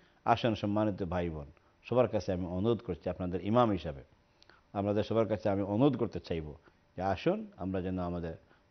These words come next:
ফ্যামিলিগুলা রুগ্ন ভঙ্গ হয়ে যাচ্ছে, এদের থেকে যেন আম-, এদেরকে যেন আমরা, আহ, দিনমুখী করতে পারি, দিন, দিন,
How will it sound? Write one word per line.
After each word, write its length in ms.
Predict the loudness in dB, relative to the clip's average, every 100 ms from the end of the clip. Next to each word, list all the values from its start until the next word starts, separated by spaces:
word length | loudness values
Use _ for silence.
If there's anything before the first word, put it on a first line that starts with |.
| _ -4
ফ্যামিলিগুলা 600 | 0 4 6 8 6 4 -6 -20 -20 -4
রুগ্ন 440 | 4 4 6 2 4 2 0 -10 2
ভঙ্গ 300 | 4 6 6 6
হয়ে 140 | 6 4
যাচ্ছে, 300 | 4 2 -4 -4 -14 _ -6
এদের 260 | -2 -2 -2
থেকে 240 | -4 0
যেন 160 | 0 0
আম-, 180 | 0 -2
এদেরকে 300 | 0 0 0
যেন 140 | -2
আমরা, 280 | -2 -2 0
আহ, 720 | 0 -4 _ _ _ -10 -6 -4 -4 2
দিনমুখী 480 | 4 4 2 0 -2
করতে 320 | -6 -4 -6
পারি, 260 | -2 -2 -2
দিন, 220 | -4 -4 -4 -4
দিন, 120 | -6